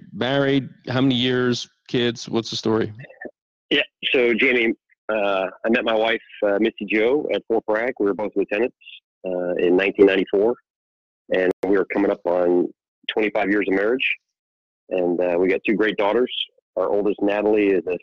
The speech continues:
Speaker 2: senior at the University of Alabama. She's a nursing student and, uh, Dean's List, Dean's List student. And, uh, I visit her every football season. I go watch a game with her, and, uh,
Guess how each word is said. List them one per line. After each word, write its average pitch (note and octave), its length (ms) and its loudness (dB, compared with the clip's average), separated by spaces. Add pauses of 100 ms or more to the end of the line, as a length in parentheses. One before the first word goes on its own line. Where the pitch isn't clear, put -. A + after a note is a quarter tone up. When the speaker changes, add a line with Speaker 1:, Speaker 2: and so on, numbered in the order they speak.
Speaker 2:
senior G2+ 440 0 (120)
at F#2+ 180 -2
the F#2+ 80 -2
University F#2+ 320 0
of - 60 -2
Alabama. F#2+ 400 0 (180)
She's F2+ 80 2
a F2 60 0
nursing G#2 340 0
student A2 300 0 (260)
and, F2 320 0
uh, F2 260 0 (880)
Dean's C3 320 2
List, C#3 280 0 (260)
Dean's B2 280 2
List A#2+ 220 0
student. C3 320 0 (320)
And, G2+ 360 2
uh, F#2 80 -2
I G2+ 180 0
visit G2+ 280 0
her G2+ 320 0 (580)
every G#2 200 -4
football G2+ 320 -4
season. G2+ 160 0
I F#2+ 80 -2
go F#2+ 100 0
watch F#2+ 260 0
a F2+ 60 -2
game F#2+ 200 0
with F#2 120 -2
her, F#2 300 0
and, E2+ 200 2
uh, E2 220 -2